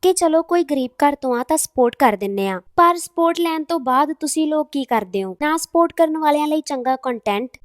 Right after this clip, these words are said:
ਨਾ ਉਹਨਾਂ ਦਾ ਧੰਨਵਾਦ, ਤੇ ਉਲਟਾ ਜਦੋਂ ਕੋਲ ਕੁਝ ਆ ਜੇ ਫਿਰ ਤੁਹਾਨੂੰ ਲੱਗਦਾ ਕਿ ਸਾਡੇ ਵਰਗਾ ਤਾਂ ਕੋਈ ਹੈ ਹੀ ਨਹੀਂ। ਫਿਰ ਤੁਸੀਂ ਉੱਡਦੇ ਹੋ ਹਵਾ 'ਚ,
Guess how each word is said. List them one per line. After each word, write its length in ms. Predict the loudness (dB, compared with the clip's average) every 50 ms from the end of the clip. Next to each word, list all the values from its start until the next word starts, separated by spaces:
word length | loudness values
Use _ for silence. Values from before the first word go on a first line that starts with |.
| _ -2
ਨਾ 280 | 2 2 4 4 4 2
ਉਹਨਾਂ 240 | 2 0 -2 2
ਦਾ 120 | 2 2 0
ਧੰਨਵਾਦ, 600 | 2 0 0 0 0 -2 0 0 2 2 2 0 -4 _ -8 _
ਤੇ 100 | 4 4
ਉਲਟਾ 340 | 6 4 4 4 6 4 6
ਜਦੋਂ 280 | 6 4 2 2 2 2
ਕੋਲ 220 | 4 2 2 2
ਕੁਝ 240 | 0 -2 0 2 2
ਆ 140 | 2 2 2
ਜੇ 240 | 2 0 0 0 -4 -12
ਫਿਰ 280 | -2 4 4 4 4 6
ਤੁਹਾਨੂੰ 280 | 4 4 4 4 4 4
ਲੱਗਦਾ 280 | 2 2 2 0 -2
ਕਿ 100 | -2 -2
ਸਾਡੇ 300 | 2 2 2 4 4 2
ਵਰਗਾ 280 | 0 0 2 2 2 2
ਤਾਂ 140 | 2 -2 -2
ਕੋਈ 220 | 0 0 0 0
ਹੈ 100 | 0 0
ਹੀ 120 | 0 0 0
ਨਹੀਂ। 200 | -2 -4 -4 -4 _ _ -20 -20 -20 -20 -20 -20 _
ਫਿਰ 280 | -2 4 6 6 6 6
ਤੁਸੀਂ 320 | 4 -2 -2 0 2 2
ਉੱਡਦੇ 260 | 2 2 2 2 2 2
ਹੋ 80 | 2
ਹਵਾ 340 | 4 2 4 4 6 4 2
'ਚ, 160 | 0 -4 -12